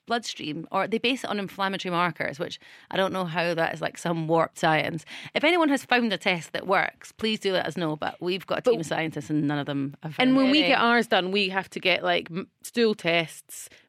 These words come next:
Speaker 2: blood tests. Like, there's so many different tests they do on us to be able to say what, like, we've just done one that, so basically when your blood sugar levels spike, that
Speaker 3: Mm.
Speaker 2: means it sh-, should, sort of
Speaker 1: Can
Speaker 2: means
Speaker 1: mean.
Speaker 2: that, that can mean that that specific food is bad for you. But, like, I was spiking at bananas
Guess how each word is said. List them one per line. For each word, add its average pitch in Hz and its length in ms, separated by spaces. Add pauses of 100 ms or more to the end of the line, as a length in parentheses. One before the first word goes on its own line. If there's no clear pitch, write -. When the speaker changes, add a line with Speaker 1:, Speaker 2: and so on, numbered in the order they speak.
Speaker 2:
blood 190 280
tests. - 680
Like, 190 100
there's 196 160
so 269 100
many 214 140
different 208 340
tests 190 280
they 180 100
do 196 240
on 165 80
us 165 160
to - 120
be 175 100
able 170 100
to 165 140
say 156 440 (420)
what, - 120
like, 180 100
we've 196 140
just 208 140
done 185 200
one 170 200
that, - 120 (120)
so - 120
basically 240 360
when 190 120
your 190 120
blood 214 260 (160)
sugar 208 320
levels 160 320
spike, - 540
that 180 180
Speaker 3:
Mm. 180 80
Speaker 2:
means 175 420 (300)
it - 120
sh-, - 100 (100)
should, 180 380
sort 226 220
of - 80
Speaker 1:
Can 180 80
Speaker 2:
means 170 180
Speaker 1:
mean. 160 80
Speaker 2:
that, 175 180
that 175 240
can 190 260
mean 160 200
that 156 140
that 165 220 (300)
specific - 640
food 175 160
is 160 100
bad 165 240
for - 120
you. 233 160 (340)
But, - 100
like, 233 200
I 240 120
was 247 160
spiking 208 400
at - 120
bananas 208 580